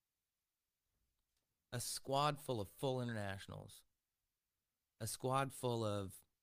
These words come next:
world-class players, at least at a few positions,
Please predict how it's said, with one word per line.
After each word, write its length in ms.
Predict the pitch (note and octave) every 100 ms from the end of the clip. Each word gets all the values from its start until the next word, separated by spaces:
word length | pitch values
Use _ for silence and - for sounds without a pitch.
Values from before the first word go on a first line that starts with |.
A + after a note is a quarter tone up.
| _ _ _ _ _ _ _ _ _ - A2
world-class 720 | B2+ C3 B2 G#2 - A2 G2+
players, 580 | - G2+ F#2 F#2 F2+ - - -
at 160 | G#2+ -
least 320 | A2+ G2+ -
at 140 | G#2
a 60 | F#2 - -
few 180 | A2 G2+
positions, 640 | G2 E2+ F2 - -